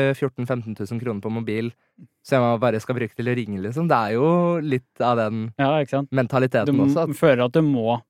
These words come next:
Speaker 2: nesten bruke den
Speaker 1: Ja, du må
Speaker 2: for
Speaker 1: få
Speaker 2: å
Speaker 1: bruk for den, da.
Speaker 2: Mm.
Speaker 1: Ikke sant? Jeg kunne kjøpt en
Speaker 2: Og den
Speaker 1: sånn
Speaker 2: ligger jo lett tilgjengelig i lomma.
Speaker 1: Ja.
Speaker 2: Bare hvis du, bare hvis du kjeder deg i ett sekund, da. La oss si at du venter på, på bussen.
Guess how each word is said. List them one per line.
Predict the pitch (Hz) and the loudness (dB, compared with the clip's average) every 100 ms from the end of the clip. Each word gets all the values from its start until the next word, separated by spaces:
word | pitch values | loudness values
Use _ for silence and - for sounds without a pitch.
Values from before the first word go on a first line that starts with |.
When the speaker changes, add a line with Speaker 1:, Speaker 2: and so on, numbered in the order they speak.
| _ _ _ _ - | _ _ _ _ -8
Speaker 2:
nesten | 151 143 - 131 | -2 -2 0 -2
bruke | 123 - | -2 -4
den | 135 135 | -2 4
Speaker 1:
Ja, | 240 | 4
du | 185 | 6
må | 170 156 | 6 6
Speaker 2:
for | 226 | 4
Speaker 1:
få | |
Speaker 2:
å | 190 | 4
Speaker 1:
bruk | 127 113 - | 4 2 0
for | 139 151 | 0 4
den, | 370 | 4
da. | |
Speaker 2:
Mm. | 220 - | 4 2
Speaker 1:
Ikke | 165 160 | 4 4
sant? | 226 | 4
Jeg | 185 180 | 4 2
kunne | 160 156 | 0 0
kjøpt | - - - | -2 -4 -2
en | 139 | 0
Speaker 2:
Og | 156 | 2
den | 175 | 4
Speaker 1:
sånn | 180 | 4
Speaker 2:
ligger | 143 160 | 2 4
jo | 208 185 151 | 2 2 -2
lett | 135 - | -4 -2
tilgjengelig | 156 123 127 135 | 0 0 0 -2
i | |
lomma. | 123 175 | -2 0
Speaker 1:
Ja. | 180 285 - _ - | 2 2 0 _ 0
Speaker 2:
Bare | 165 143 143 | 4 4 4
hvis | 147 143 | 0 -4
du, | 156 151 147 147 - _ 165 143 _ _ _ _ | -2 0 0 -2 -12 _ -14 -14 _ _ _ _
bare | 175 214 220 208 | -4 2 2 2
hvis | - | -2
du | 220 | 0
kjeder | 202 131 131 | 0 2 0
deg | |
i | - | -2
ett | - | -12
sekund, | - 151 135 117 | -8 -4 -2 -2
da. | 127 _ _ _ - | -4 _ _ _ 0
La | 160 | 0
oss | 156 | 2
si | 151 | 0
at | 143 | 0
du | 165 | 0
venter | 156 131 - 123 | 0 0 -4 -2
på, | 135 135 139 135 135 139 147 147 | 0 2 0 0 0 0 -2 -4
på | 220 | -4
bussen. | 127 - | -4 -8